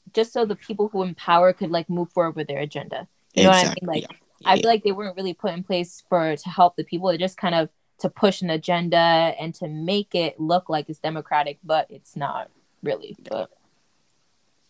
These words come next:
Speaker 2: Definitely. Um, do you have any,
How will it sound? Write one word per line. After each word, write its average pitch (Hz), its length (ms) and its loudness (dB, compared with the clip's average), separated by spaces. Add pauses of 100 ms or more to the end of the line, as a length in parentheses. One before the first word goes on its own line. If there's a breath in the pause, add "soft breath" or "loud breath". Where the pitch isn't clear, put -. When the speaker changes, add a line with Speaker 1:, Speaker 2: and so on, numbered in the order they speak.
(520)
Speaker 2:
Definitely. - 520 -4 (760)
Um, 110 320 6 (240)
do - 100 6
you 127 180 10
have 117 520 0 (260)
any, 101 640 0